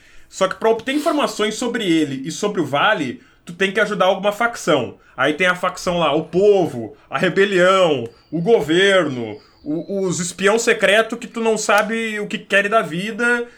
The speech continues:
e uns cara lá meio aleatórios, assim, sabe? Tem umas cinco facções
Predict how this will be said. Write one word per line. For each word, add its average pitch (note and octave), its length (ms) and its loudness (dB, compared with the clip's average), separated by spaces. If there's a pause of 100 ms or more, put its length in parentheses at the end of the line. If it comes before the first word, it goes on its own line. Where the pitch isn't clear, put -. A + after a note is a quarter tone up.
(120)
e G#3+ 480 -6
uns A3 480 -10
cara G3 300 2
lá F#3+ 120 2
meio F#3+ 140 -2
aleatórios, D#3 640 0
assim, C3 160 -10
sabe? B2 240 -6
Tem D3+ 80 -6
umas D#3+ 160 -4
cinco F#3 240 -10
facções F#3 680 -6